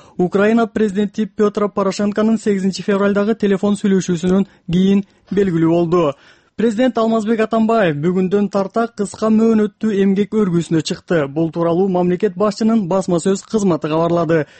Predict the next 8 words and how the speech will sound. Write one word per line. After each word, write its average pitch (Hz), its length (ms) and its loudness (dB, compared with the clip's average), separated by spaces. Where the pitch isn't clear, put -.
Эс 190 220 -2
алуу 240 240 2
актысы 180 500 -2
канча 175 300 -2
күнгө 208 320 0
созулаары 180 640 -2
азырынча 165 420 0
белгисиз. 170 540 0